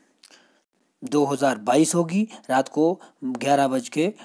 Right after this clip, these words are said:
उनसठ मिनट तक आप इसमें अप्लाई कर सकते हैं। अब बात करते हैं कि जो आपके पद है, पोस्ट है, वो कौन कौन से डिपार्टमेंट में भरी जानी है, किस किस में कितने कितने पद है। तो सबसे पहले मैं आपको बताता हूँ, यहाँ पे है एल-,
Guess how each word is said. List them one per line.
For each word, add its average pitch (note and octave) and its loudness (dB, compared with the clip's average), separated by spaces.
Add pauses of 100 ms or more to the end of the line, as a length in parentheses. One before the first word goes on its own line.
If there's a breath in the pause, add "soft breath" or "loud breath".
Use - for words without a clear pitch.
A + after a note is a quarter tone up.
(160 loud breath)
उनसठ C#3 -2
मिनट C3 -4
तक D#3 -2
आप C#3+ 0
इसमें C3 -6
अप्लाई C3 -2 (120)
कर B2 0
सकते - -8
हैं। - -12 (2250 loud breath)
अब D3 0
बात F3 6
करते G3+ 4
हैं G3+ 4 (440)
कि C#3+ 2 (920 soft breath)
जो C3+ 2
आपके C#3 2 (160)
पद F#3 4
है, F#3+ 2 (200 loud breath)
पोस्ट D#3+ 2
है, F3+ 6
वो F#3 4
कौन E3+ 0
कौन E3+ 0
से D#3 2
डिपार्टमेंट C#3 -2
में C3+ -4
भरी B2 2
जानी E3+ 2
है, G3+ 0 (360 loud breath)
किस D#3+ 2
किस E3 0
में C#3+ 2
कितने D3+ -4
कितने D#3+ -4
पद E3 -4
है। G#3 0 (340 loud breath)
तो A#2+ -12
सबसे E3+ -2
पहले F#3 2
मैं E3 0
आपको C#3+ -4
बताता D#3 -2
हूँ, D3+ -6
यहाँ D3 -2
पे C#3 -4
है C#3+ -4
एल-, D3 0